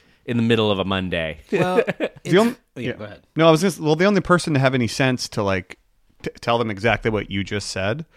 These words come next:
Speaker 3: is Daryl,
Speaker 1: <laughs>
Speaker 3: and he's on a different, he's on a completely different
Speaker 1: Yeah.
Speaker 3: mission. He's just like, "I need a ride where
Speaker 1: Well,
Speaker 3: I can
Speaker 1: yeah.
Speaker 3: eat my lunch."
Speaker 1: He's manipulating.
Speaker 3: Yeah, and,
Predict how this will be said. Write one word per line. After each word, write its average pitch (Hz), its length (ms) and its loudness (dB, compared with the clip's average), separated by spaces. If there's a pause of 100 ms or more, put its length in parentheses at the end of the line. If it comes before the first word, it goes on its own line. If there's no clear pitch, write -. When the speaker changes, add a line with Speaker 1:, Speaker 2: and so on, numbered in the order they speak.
(220)
Speaker 3:
is 147 220 2
Daryl, 127 500 4 (240)
Speaker 1:
<laughs> - 40 -4
Speaker 3:
and 147 120 4
he's 196 200 4
on 165 120 8
a 139 60 2
different, 143 420 2
he's 147 120 0
on 165 100 2
a 143 60 2
completely 143 320 -2
different 113 260 0
Speaker 1:
Yeah. 131 80 4
Speaker 3:
mission. 95 240 0
He's 127 180 -4
just 127 160 -4
like, 107 220 -4
"I 123 120 2
need 131 160 2
a 120 40 2
ride 107 340 4
where 98 120 0
Speaker 1:
Well, 87 80 2
Speaker 3:
I - 20 -4
can 101 60 0
Speaker 1:
yeah. 98 80 2
Speaker 3:
eat - 40 -2
my 95 80 0
lunch." 87 300 -6
Speaker 1:
He's 107 160 -8
manipulating. 90 680 -4
Speaker 3:
Yeah, 127 380 2 (320)
and, 151 340 0